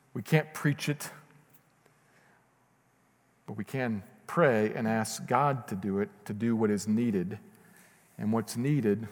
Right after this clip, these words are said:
follow this, is to create in us the heart attitude of Jesus that drove Him into town after town and city after city. The heart attitude of Jesus that drove Him into the lives of weary and heavy laden people.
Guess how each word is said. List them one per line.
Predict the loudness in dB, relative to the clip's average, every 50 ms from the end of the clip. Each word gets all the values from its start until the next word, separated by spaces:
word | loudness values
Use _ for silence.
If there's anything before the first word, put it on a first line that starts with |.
| -14
follow | -16 -10 -6 -4 -2 -2 -2 -2
this, | 0 -2 -2 -2 -4 -8 -10 -12 -16 -20 -20 _ _ _ _ _ _ _ _ _ _ _ _ _ _ -16 -10 -8
is | -8 -8 -6
to | -6 -6 -6
create | -6 -6 -4 -2 0 2 4 4 2 2 0 -6
in | -6 -2 -2 0
us | 0 0 -2 -2 -4 -8 -10
the | -10 -8 -8 -8
heart | -6 -2 2 2 2 2 0 -4 -10 -14 -8
attitude | -6 -4 -2 0 -2 -2 -4 -4 -6 -6 -4 -4
of | -6 -8 -10
Jesus | -8 -4 0 0 0 0 -2 -6 -12 -12 -12 -14 -14 -16 _ -20 -20 -20 -20 -20 -20 -20 _ _ -20 -10 -6
that | -4 -4 -4 -4
drove | -4 0 0 2 2 0
Him | -2 -4 -2 0 0 0 0 0 -2
into | -4 -4 -4 -4 -4 -6 -10
town | -10 -8 -6 -4 -4 -2 -2 -4
after | -4 -6 -8 -10 -12
town | -12 -10 -8 -8 -8 -6 -6
and | -6 -8 -8
city | -8 -8 -8 -6 -4 -4 -4
after | -4 -6 -8 -10 -14 -14
city. | -12 -12 -10 -10 -8 -10 -10 -12 -18 -20 -20 -20 -20 -20 -20 -20 -16
The | -14
heart | -14 -8 -2 0 0 0 -2 -2 -4
attitude | -2 -2 -2 -2 -6 -8 -8 -8 -6 -4 -4
of | -6 -6
Jesus | -4 -2 -2 0 0 -2 -4 -8 -8 -6
that | -4 -4 -4 -4 -4
drove | -4 -2 0 0 0 0 -2
Him | -4 -4 -4 -2 -2 -4 -4 -2
into | 0 0 0 0 -2
the | -2 -2 -2
lives | 0 0 0 0 0 0 -2 -2 -4 -4 -6 -8 -10 -10
of | -8 -6 -6 -6 -8 -8 -10 -6
weary | -4 -2 -2 0 0 0 -2 -2 -4
and | -6 -8 -6
heavy | -4 -4 -4 -4 -4
laden | -6 -4 -6 -6 -4 -6 -6
people. | -6 -6 -8 -8 -8 -10 -14 -14